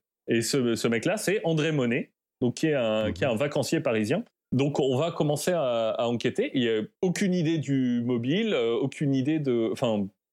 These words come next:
Speaker 1: c'est un meurtre qui a l'air complètement, euh, au hasard. Et en fait, euh, ils vont commencer à aller sur la plage et à recueillir des empreintes.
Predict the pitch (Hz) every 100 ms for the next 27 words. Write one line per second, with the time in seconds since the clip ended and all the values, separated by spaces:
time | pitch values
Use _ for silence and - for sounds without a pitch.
0 | _ 135 117 117 147 - - - - 123
1 | 139 - 196 185 180 - 160 151 131 107
2 | 110 123 117 127 233 - _ _ 127 127
3 | 202 262 - - 147 123 117 120 139 156
4 | 165 156 139 - 233 135 117 120 - 120
5 | 156 190 - 139 120 190 240 - 143 127
6 | 123 147 202 226 208 190 180 160 -